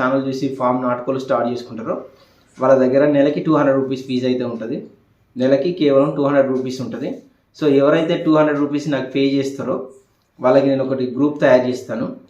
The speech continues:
అందులో అన్ని అప్‌డేట్స్ అందులో ఉంటాయి. వ్యాక్సిన్ ఎలా వేయాలి, మెడిసిన్ ఎలా వేయాలి, బ్రూడింగ్ ఎలా పెట్టాలి, ఫీడ్ ఏది ఇయ్యాలి,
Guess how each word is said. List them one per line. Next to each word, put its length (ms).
అందులో 260
అన్ని 280
అప్‌డేట్స్ 400
అందులో 240
ఉంటాయి. 380
వ్యాక్సిన్ 380
ఎలా 140
వేయాలి, 400
మెడిసిన్ 360
ఎలా 120
వేయాలి, 520
బ్రూడింగ్ 360
ఎలా 160
పెట్టాలి, 460
ఫీడ్ 260
ఏది 160
ఇయ్యాలి, 460